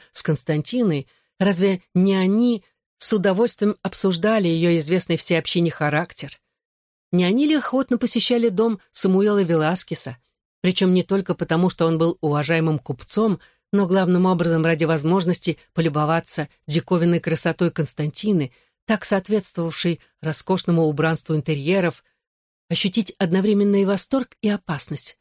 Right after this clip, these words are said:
когда у хозяйки случалось хорошее настроение. Ибо когда Константина Веласкес начинала светиться от счастья, когда она смеялась и играла в гостиной нежнейшие мелодии на спинете, которым научила ее мать,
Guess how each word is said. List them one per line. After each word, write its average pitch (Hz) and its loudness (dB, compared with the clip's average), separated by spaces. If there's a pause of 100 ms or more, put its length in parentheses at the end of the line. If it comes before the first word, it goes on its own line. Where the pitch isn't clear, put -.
(120)
когда 151 -2
у - 0
хозяйки 160 -2
случалось 156 -4 (120)
хорошее 160 0
настроение. 143 -4 (640)
Ибо 175 0
когда 165 -2
Константина 165 -2
Веласкес 170 -2 (240)
начинала 165 0
светиться 165 -4
от 147 -4
счастья, 196 -2 (300)
когда 175 0
она 180 2
смеялась 190 0
и 180 0
играла 170 0
в 151 -8
гостиной 180 0 (240)
нежнейшие 190 0
мелодии 185 2
на 175 2
спинете, 180 -2 (380)
которым 160 0
научила 156 0
ее 143 -4
мать, 135 -8